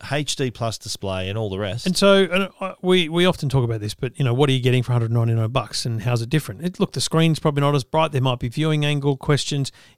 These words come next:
Speaker 2: Um, the camera won't be as high resolution. But what I say to people is, firstly, you know, if photography is your thing, then no, this is not the phone for you. But
Speaker 1: Yeah.
Speaker 2: if you're
Speaker 1: Not that this takes <coughs> bad photos.
Speaker 2: No, but that's
Speaker 1: Still
Speaker 2: what I'm
Speaker 1: takes
Speaker 2: gonna say. If
Speaker 1: respectable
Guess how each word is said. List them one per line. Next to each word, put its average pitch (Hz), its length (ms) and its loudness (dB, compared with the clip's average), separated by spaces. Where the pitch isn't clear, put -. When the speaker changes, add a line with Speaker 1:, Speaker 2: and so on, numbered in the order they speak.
Speaker 2:
Um, 117 220 0
the 113 100 -4
camera 151 380 4
won't 135 240 2
be 135 80 4
as 127 100 0
high 139 220 4
resolution. 135 720 2
But 165 200 0
what 190 160 4
I 269 160 4
say 247 220 4
to 175 80 2
people 147 260 2
is, 131 180 4
firstly, 139 540 0
you 180 80 6
know, 117 140 0
if 160 160 2
photography 202 480 2
is 139 80 2
your 131 100 4
thing, 117 200 -2
then 165 140 -2
no, 233 180 2
this 127 160 -2
is 170 80 -2
not 175 120 0
the 165 60 -10
phone - 180 -2
for 131 80 -6
you. 175 160 4
But 139 160 2
Speaker 1:
Yeah. 90 80 -8
Speaker 2:
if - 220 0
you're 220 480 6
Speaker 1:
Not 277 180 4
that 147 100 -2
this 135 140 2
takes 139 220 2
<coughs> 131 100 -2
bad 135 320 2
photos. - 240 -10
Speaker 2:
No, 214 80 4
but 233 40 6
that's 143 80 0
Speaker 1:
Still 160 140 4
Speaker 2:
what 190 180 6
I'm 190 200 6
Speaker 1:
takes 147 160 2
Speaker 2:
gonna 202 120 6
say. - 20 -
If 135 60 2
Speaker 1:
respectable - 220 0